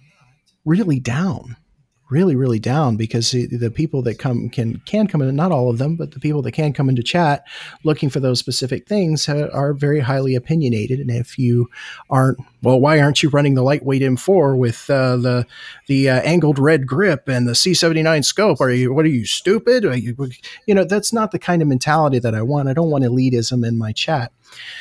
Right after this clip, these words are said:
And so what I ha-, <laughs> what I came across was that I need to be myself. It's okay to be me. I am enough.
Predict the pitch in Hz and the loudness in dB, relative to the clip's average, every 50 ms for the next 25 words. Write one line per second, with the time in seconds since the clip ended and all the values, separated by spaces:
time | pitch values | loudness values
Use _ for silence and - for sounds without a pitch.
0 | - - - 175 165 - 208 208 208 214 196 170 151 139 170 214 220 202 - 180 | -18 -12 -6 -4 -2 2 4 4 4 4 4 4 4 2 2 0 0 -2 -4 -6
1 | - - 110 - - - - - 202 139 - - 226 180 - - - 240 247 226 | -6 -6 -6 -6 -6 -6 -4 -2 0 0 2 2 2 2 2 2 2 4 4 4
2 | 208 208 - 147 139 139 - - 156 143 - 160 151 143 - - 156 165 165 175 | 4 2 2 2 2 0 0 -2 -4 -2 0 0 0 0 0 -2 0 0 2 2
3 | 196 208 202 190 170 160 - _ _ _ _ _ _ _ _ _ _ _ _ _ | 2 2 0 0 -2 -6 -12 _ _ _ _ _ _ _ _ _ _ _ _ _
4 | _ _ _ _ _ _ _ _ _ _ _ - 156 127 - 143 143 131 117 113 | _ _ _ _ _ _ _ _ _ _ _ -6 -4 -2 0 2 2 2 0 0
5 | 104 - - - - 92 95 - 127 - - - - _ - - - 151 143 - | -2 -2 -2 -2 -2 -4 -8 -10 -14 -16 -18 -20 -20 _ -20 -8 -4 -4 -4 -4
6 | - - 160 151 135 - - - 180 170 156 117 95 92 - - 120 - _ _ | -4 -2 -2 -4 -4 -6 -6 -4 -2 -2 0 -2 -4 -6 -10 -12 -14 -16 _ _
7 | _ _ _ _ _ _ _ - 131 123 123 123 120 120 123 123 123 113 110 107 | _ _ _ _ _ _ _ -6 -4 -2 0 0 0 0 0 0 0 0 -2 -4
8 | 104 107 - - _ _ _ _ _ _ _ _ _ _ _ _ _ _ _ - | -4 -6 -10 -14 _ _ _ _ _ _ _ _ _ _ _ _ _ _ _ -4
9 | 131 143 156 143 135 120 113 107 104 - - - - - - - | -2 0 2 2 2 2 0 0 -4 -6 -10 -14 -18 -20 -20 -20